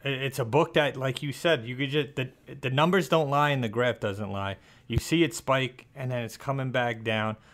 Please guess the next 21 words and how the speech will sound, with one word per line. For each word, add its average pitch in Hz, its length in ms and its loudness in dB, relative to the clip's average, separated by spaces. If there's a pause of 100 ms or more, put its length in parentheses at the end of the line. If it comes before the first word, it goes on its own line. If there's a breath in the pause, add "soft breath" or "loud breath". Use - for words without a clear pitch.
(180 soft breath)
A - 80 -2
character 143 520 0
that 123 200 -2
we're 113 140 -4
gonna 113 300 -4
see. 104 420 -6 (260 soft breath)
Marvel's 127 360 0
going 123 280 -2
in 120 140 -4
that 117 180 -2
direction 110 480 -4
for - 120 -10
young 107 320 -2
characters. 101 560 -2
We 107 120 -8
got 117 140 -2
a 104 40 -4
young 117 300 -2
female 123 640 -2
character 101 640 -6 (460 loud breath)
that 107 320 2